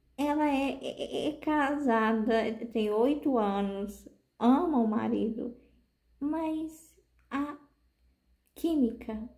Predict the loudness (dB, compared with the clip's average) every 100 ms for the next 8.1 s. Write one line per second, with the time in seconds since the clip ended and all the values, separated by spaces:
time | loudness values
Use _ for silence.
0 | _ -10 -8 -6 -4 -4 -6 -16 _ _
1 | _ _ _ _ _ _ _ _ _ _
2 | _ _ _ _ _ _ _ _ _ _
3 | _ _ _ _ 2 2 0 -4 -10 _
4 | -20 -20 _ _ _ _ _ _ _ _
5 | _ _ _ _ -2 2 2 4 2 2
6 | 0 0 -2 -8 -8 -12 -6 0 2 2
7 | -2 -6 -8 -8 -4 -4 0 -2 -2 -8